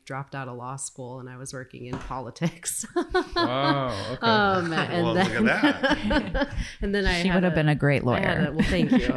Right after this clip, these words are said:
Speaker 4: <laughs>
Speaker 1: Um, yeah, corporate litigation, you know, there's, there's something to be said about the, the salary that that might include in, in comparison to nonprofit. <laughs> But,
Speaker 2: Right.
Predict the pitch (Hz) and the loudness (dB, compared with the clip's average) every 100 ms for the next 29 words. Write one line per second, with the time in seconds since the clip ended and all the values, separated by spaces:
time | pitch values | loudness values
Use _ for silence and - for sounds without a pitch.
0 | 190 143 135 131 143 151 185 156 151 - | 2 0 0 -2 -4 0 2 2 -2 -4
1 | 196 170 180 156 151 151 139 143 143 147 | -6 -4 -6 -6 -6 -6 -4 -4 -4 -6
2 | 127 135 143 143 135 143 151 151 - - | -6 -8 -8 -8 -8 -8 -8 -6 -4 -6
3 | - - 143 - 170 165 147 139 143 151 | -4 -6 -4 -4 -4 -4 -4 -4 -6 -6
4 | 135 127 131 131 - 120 120 - - 151 | -6 -6 -8 -8 -10 -12 -10 -10 -6 -4
5 | 143 127 123 127 131 120 - 135 123 - | -4 -6 -8 -10 -10 -10 -10 -10 -12 -12
6 | 143 131 151 131 127 139 151 139 113 131 | -10 -10 -8 -6 -8 -10 -8 -8 -6 -8
7 | 135 143 151 139 - 147 143 123 170 - | -6 -6 -4 -4 -4 -4 -4 0 0 0
8 | - 214 - 254 - 302 202 190 127 123 | 0 0 0 0 0 -2 -2 0 0 -2